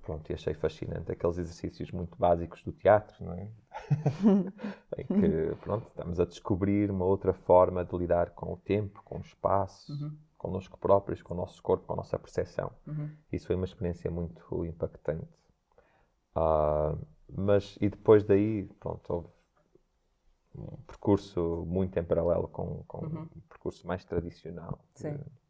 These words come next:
Speaker 1: formação, eh, escolar
Speaker 2: Uhum.
Speaker 1: e superior. Ah, porque, e às vezes esse é o, o problema quando estás em certos meios em que não, não, nem sequer te concebes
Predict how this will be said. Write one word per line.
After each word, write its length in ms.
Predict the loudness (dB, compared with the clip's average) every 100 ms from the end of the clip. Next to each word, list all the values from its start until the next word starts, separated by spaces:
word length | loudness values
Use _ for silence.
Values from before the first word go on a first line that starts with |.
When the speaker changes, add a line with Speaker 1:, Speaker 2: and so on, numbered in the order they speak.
| _ _ _ _
Speaker 1:
formação, 500 | -8 -6 -8 -8 -10 -12 _ _ -14
eh, 240 | -12 -12
escolar 580 | -16 -6 2 6 6 4 -6 -10
Speaker 2:
Uhum. 260 | -8 -8 -10
Speaker 1:
e 60 | -16
superior. 520 | -20 -10 -6 -4 -6 -10 _ _ _ _ _ _ _ _ -4
Ah, 400 | -2 0 -2 -6 _
porque, 720 | -18 -16 -16 -6 -4 -2 -4 -8 -14 _ _ _ _ _ _ _
e 200 | -4 0
às 220 | 2 0 -2
vezes 220 | -4 -4
esse 280 | -6 -2 0
é 60 |
o, 60 | 0
o 200 | -2 -6
problema 440 | -4 0 2 0 -2
quando 200 | -4 -4
estás 240 | 0 0
em 120 | -2 -2
certos 380 | 0 -2 -2 -2
meios 500 | 2 2 2 -2 -6
em 80 | -10
que 140 | -8
não, 180 | -6 -6
não, 260 | -8 -10 -10
nem 200 | -6 -4
sequer 320 | -4 -2 -2
te 100 | -2
concebes 720 | -2 -2 0 6 8 6 0